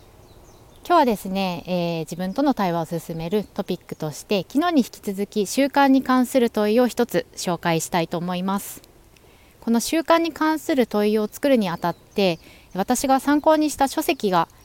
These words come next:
一冊あるので、それを先にお伝えし、お伝えすると、えー、それは二千十九年に発行された、えー、ジェームズ・クリアーさん、著書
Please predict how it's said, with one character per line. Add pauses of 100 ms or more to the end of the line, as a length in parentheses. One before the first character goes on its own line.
(100)
一
冊
あ
る
の
で、
そ
れ
を
先
に (480)
お
伝
え
し、 (300)
お
伝
え
す
る
と、 (380)
え
ー、
そ
れ
は
二
千
十 (220)
九
年
に
発
行
さ
れ
た、 (400)
え
ー、
ジ
ェ
ー
ム
ズ・
ク
リ
ア
ー
さ
ん、 (380)
著
書